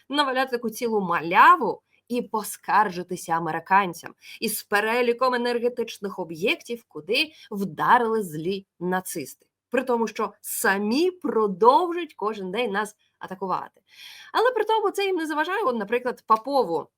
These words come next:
клястися орієнтацією Скабєєвою, що Росія не б'є по енергетиці, а тільки і винятково по воєнним об'єктам. Чесно кажучи,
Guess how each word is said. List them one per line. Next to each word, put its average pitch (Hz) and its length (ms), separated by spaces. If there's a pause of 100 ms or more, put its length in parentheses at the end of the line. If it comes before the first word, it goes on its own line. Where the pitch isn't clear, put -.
(160)
клястися 220 960
орієнтацією 214 720
Скабєєвою, 208 1000
що 294 220
Росія 277 520
не 262 220
б'є 233 680
по 247 120
енергетиці, 247 840 (360)
а 190 140
тільки - 640
і 202 120
винятково 175 680
по 302 380 (160)
воєнним 233 640
об'єктам. 202 500 (380)
Чесно 269 280
кажучи, 277 580